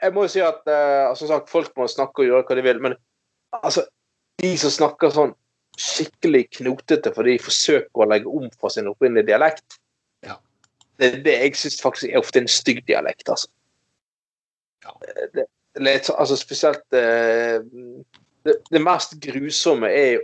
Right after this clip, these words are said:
Speaker 1: er jo, er jo, eh, bergensere som har flyttet til Østlandet, så liksom
Speaker 2: Ja.
Speaker 1: altså, kom igjen,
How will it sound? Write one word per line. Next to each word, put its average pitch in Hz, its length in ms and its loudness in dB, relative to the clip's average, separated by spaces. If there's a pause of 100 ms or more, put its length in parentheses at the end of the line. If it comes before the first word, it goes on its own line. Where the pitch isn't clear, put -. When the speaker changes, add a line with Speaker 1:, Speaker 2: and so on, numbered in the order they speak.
Speaker 1:
er 143 240 2
jo, 110 240 0
er 139 240 2
jo, 107 320 -2
eh, 107 140 2 (360)
bergensere 113 840 0
som - 140 -6
har 101 60 -10
flyttet - 200 -10
til 98 140 -4
Østlandet, 110 560 0
så - 100 -10
liksom 110 260 -4 (120)
Speaker 2:
Ja. 113 80 -10 (960)
Speaker 1:
altså, - 320 0
kom 127 160 4
igjen, 120 160 4